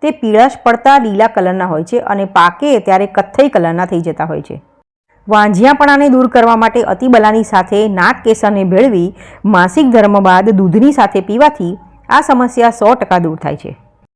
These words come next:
અને લાંબુ આયુષ્ય ધરાવતો પુત્ર પ્રાપ્ત થાય છે. આ વનસ્પતિ વાજીકરણ એટલે કે ગુપ્ત રોગો જેમ કે શીઘ્રસ્ખલન, નપુંસકતા જેવા રોગોમાં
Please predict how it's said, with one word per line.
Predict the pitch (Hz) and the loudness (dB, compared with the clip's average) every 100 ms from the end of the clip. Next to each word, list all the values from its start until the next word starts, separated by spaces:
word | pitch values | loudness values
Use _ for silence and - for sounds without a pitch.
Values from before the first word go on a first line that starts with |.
| _ _ | _ _
અને | - 277 311 | 0 2 4
લાંબુ | 247 202 269 | 4 2 2
આયુષ્ય | 302 240 247 262 | 2 2 2 2
ધરાવતો | 214 196 185 254 | 2 2 2 0
પુત્ર | 214 185 185 | -2 -2 0
પ્રાપ્ત | 165 156 - | 0 -2 -6
થાય | 151 147 | -6 -6
છે. | 147 143 127 - - _ _ _ _ - | -6 -12 -14 -20 -20 _ _ _ _ 0
આ | 262 | 0
વનસ્પતિ | 311 320 330 - 285 302 | 2 0 0 -2 0 2
વાજીકરણ | 254 202 190 247 262 262 269 | 2 2 2 -2 2 2 2
એટલે | 247 240 240 | -2 -2 -2
કે | 247 | -2
ગુપ્ત | 214 226 - 269 | -4 -6 0 0
રોગો | 196 175 196 | 0 0 0
જેમ | 214 190 180 | 0 -2 -2
કે | 202 | -6
શીઘ્રસ્ખલન, | 196 196 180 208 208 202 196 202 190 | -4 -4 -2 -2 -2 -2 0 -2 -6
નપુંસકતા | 175 175 240 220 - 202 | -8 -6 -4 -6 -4 -4
જેવા | 196 185 180 | 0 0 0
રોગોમાં | 170 185 262 202 | 0 0 0 -2